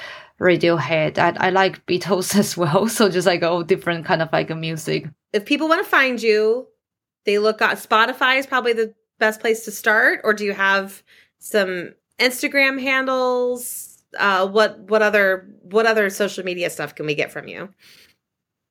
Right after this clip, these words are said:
Speaker 1: Yeah, so every handles, of course, like, Instagram and YouTube is probably kind of, like, the easiest. So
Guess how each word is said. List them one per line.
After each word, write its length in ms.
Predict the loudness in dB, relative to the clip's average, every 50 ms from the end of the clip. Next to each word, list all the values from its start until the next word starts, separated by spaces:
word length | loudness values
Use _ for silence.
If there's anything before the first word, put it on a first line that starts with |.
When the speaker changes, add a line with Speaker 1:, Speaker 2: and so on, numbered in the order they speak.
| _
Speaker 1:
Yeah, 220 | 2 4 4 4 2
so 180 | 0 2 4
every 300 | 6 6 4 4 4 2
handles, 480 | 2 2 0 -2 0 -2 -2 -2 0 -2
of 180 | -2 -4 -4 -4
course, 240 | -4 -4 -2 0
like, 140 | 0 0 2
Instagram 580 | 2 2 4 4 4 4 2 2 0 0 -2 -4 0
and 240 | 0 0 0 2 0
YouTube 400 | 0 0 2 0 0 0 0 -4
is 100 | -6 -4
probably 460 | 0 0 0 0 0 -4 -2 -2 -2
kind 140 | -4 -4 -4
of, 40 | -2
like, 160 | -2 -2 -2
the 80 | -2
easiest. 380 | -4 -4 -4 -2 -4 -4 -2 -2
So 180 | -2 -4 -4